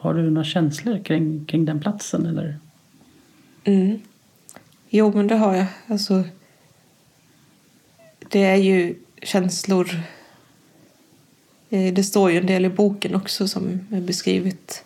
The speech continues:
Speaker 1: Mm.
Speaker 2: Men jag, det är ju... Eh, alltså vid hennes grav så känner jag ju ett lugn.
Speaker 1: Mm.
Speaker 2: Och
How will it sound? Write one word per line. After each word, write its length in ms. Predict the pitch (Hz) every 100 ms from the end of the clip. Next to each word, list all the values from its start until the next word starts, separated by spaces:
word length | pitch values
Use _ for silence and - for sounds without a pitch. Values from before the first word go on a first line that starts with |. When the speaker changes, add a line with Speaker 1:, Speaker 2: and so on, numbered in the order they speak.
| - -
Speaker 1:
Mm. 220 | 175 170 - - _ _ _ _ _ _ _ _ _
Speaker 2:
Men 160 | - 190
jag, 360 | 185 180 180 214 - _ _ _ _ _ -
det 220 | 190 196
är 140 | 196
ju... 340 | 202 196 175 170 170 - _ _ _ _ _ - _ _ _ _ _ _ _ _ _ _ _ _ _
Eh, 340 | - 175 170 185 - _ _
alltså 320 | 185 180 180
vid 140 | 170 190
hennes 280 | 175 180
grav 360 | - 202 202 190
så 180 | - 180
känner 280 | 180 175 180
jag 100 | 185
ju 80 |
ett 180 | 185 -
lugn. 420 | 190 185 165 185 185 - - -
Speaker 1:
Mm. 140 | 151 147 - - _ _ _
Speaker 2:
Och 240 | 170 165